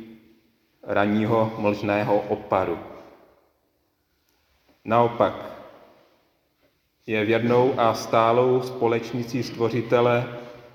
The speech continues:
v jeho jednání s lidmi.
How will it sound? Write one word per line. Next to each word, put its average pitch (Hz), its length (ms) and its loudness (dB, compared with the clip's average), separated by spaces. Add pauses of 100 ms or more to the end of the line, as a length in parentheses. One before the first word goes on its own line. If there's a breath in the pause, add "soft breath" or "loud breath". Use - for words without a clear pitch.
(720)
v 113 60 -6
jeho 113 500 2 (640)
jednání 107 560 0
s - 100 -10
lidmi. 90 420 -4